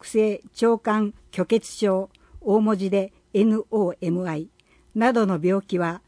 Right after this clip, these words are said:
上腸間膜動脈という比較的太い血管の閉塞や虚血が原因で発症します。結果として、広い範囲の小腸に血液が届かなくなり、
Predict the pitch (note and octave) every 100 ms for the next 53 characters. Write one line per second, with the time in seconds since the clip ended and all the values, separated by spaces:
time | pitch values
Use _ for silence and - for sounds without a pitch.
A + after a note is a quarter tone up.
0 | _ _ _ _ F3 A3 B3+ A#3+ B3 A#3+
1 | A#3 A3+ A3 A3 - A3 A3+ F3 B3 G3
2 | E3+ - E3+ - G#3 G3+ G3 G3 G3+ -
3 | - - A#3+ - A#3 B3 - C4+ A3+ G#3
4 | G3 - F#3+ F#3 G3 C#3+ G3+ F#3+ F#3 F#3
5 | F3 E3 F3 _ - _ - G3+ B3 B3
6 | B3 A#3+ F3 G#3+ A3 G#3 G3 G#3 D3+ F#3
7 | - G3 F3 - D#3 C#3+ - - _ _
8 | _ _ _ _ _ _ - G#3+ - A#3+
9 | B3 - A#3 A3 - _ - A#3+ D4 C#4
10 | F#3 A3+ G3+ G3 E3+ - A3+ - G3 F3
11 | E3 E3 - - G#3+ - B3+ A3 F3 E3+
12 | F#3 G#3+ A#3 G#3 F#3+ E3 D#3 D#3